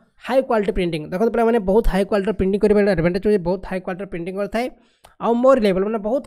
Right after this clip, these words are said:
କମ୍ ମାନେ ଖରାପ ହେବ, ଏଇଟା ବହୁତ କମ୍ ଖରାପ ହେବ। ରିଲାଏବଲ୍ ମାନେ କ'ଣ? ବହୁତ ମାନେ ଅଧିକ ଲାଷ୍ଟିଂ ଯିବ ପିଲାମାନେ ଏଇଟା। ଆଉ ଡିସଆଡଭାଣ୍ଟେଜ୍ କ'ଣ ପିଲାମାନେ? ଏକ୍ସପେନ୍ସିଭ୍ ଏଜ୍ ଦ କଷ୍ଟ ପର୍ ପେଜ୍ ଇନ୍ ହାଇ।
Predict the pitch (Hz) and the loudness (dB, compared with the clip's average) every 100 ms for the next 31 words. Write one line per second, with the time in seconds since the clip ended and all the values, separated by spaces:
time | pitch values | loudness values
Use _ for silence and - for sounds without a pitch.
0 | - 254 294 285 277 277 214 214 170 165 | -4 -2 -2 -2 -2 -2 2 2 2 2
1 | 160 165 202 233 - 214 185 160 156 147 | 0 0 0 0 -2 -6 -4 -6 -4 -8
2 | 147 156 180 220 240 247 233 165 220 226 | -8 -8 -4 -4 -4 -6 -6 -4 -4 -6
3 | 202 214 175 180 208 165 - 196 160 151 | -8 -8 -6 -6 -4 -4 -6 -6 -6 -10
4 | 156 151 151 165 _ _ _ _ _ 185 | -12 -14 -16 -18 _ _ _ _ _ 0
5 | 202 170 254 - 233 240 240 240 247 247 | 0 2 0 0 0 2 0 0 0 -2
6 | 269 349 _ _ 180 185 - 240 - 294 | -4 -8 _ _ -8 -6 -2 -4 -4 -6
7 | - 233 208 233 - 214 - - 220 - | -6 -6 -4 -4 -4 -6 -4 -2 -2 0
8 | 208 220 190 160 - 180 | 0 0 -2 -2 -4 -4